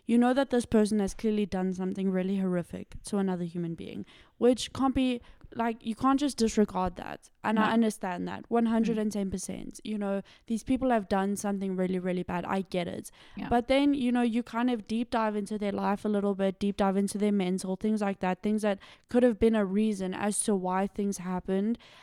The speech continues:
Speaker 2: Yeah.
Speaker 1: And I feel like instantly then you're told, "Oh, you're just trying to justify,"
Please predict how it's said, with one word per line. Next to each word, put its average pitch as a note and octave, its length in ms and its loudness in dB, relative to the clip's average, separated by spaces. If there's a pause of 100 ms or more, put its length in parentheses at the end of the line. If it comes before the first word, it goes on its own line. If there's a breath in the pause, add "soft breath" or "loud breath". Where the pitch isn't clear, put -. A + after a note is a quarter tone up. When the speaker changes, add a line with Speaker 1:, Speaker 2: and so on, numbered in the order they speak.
Speaker 2:
Yeah. A3+ 340 2
Speaker 1:
And A3+ 100 -2
I A3+ 160 2
feel B3 200 0
like A#3 280 2 (280 soft breath)
instantly B3+ 540 2
then G3+ 280 -2
you're G#3 120 0
told, G3+ 380 0
"Oh, G#3+ 80 2
you're G#3 200 4 (120)
just G#3+ 140 0
trying A#3+ 180 2
to A#3 80 4
justify," A2+ 840 -6